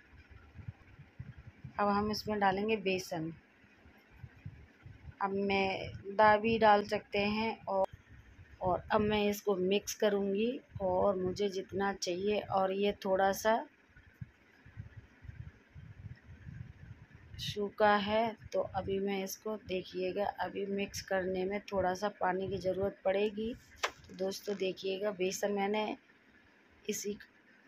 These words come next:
तरीके से डाला है, आप भी उसी तरीके से डालें।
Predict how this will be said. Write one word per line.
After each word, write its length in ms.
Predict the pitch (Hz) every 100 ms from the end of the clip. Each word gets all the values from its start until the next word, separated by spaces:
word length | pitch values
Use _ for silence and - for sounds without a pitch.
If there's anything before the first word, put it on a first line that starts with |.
| - - - - - -
तरीके 380 | 190 190 180 196
से 140 | 196 196
डाला 320 | 185 185 208
है, 120 | 214
आप 160 | 190 185
भी 180 | 185 208
उसी 220 | 196 202
तरीके 380 | - 190 190 202
से 140 | 202 202
डालें। 420 | 190 180 196 247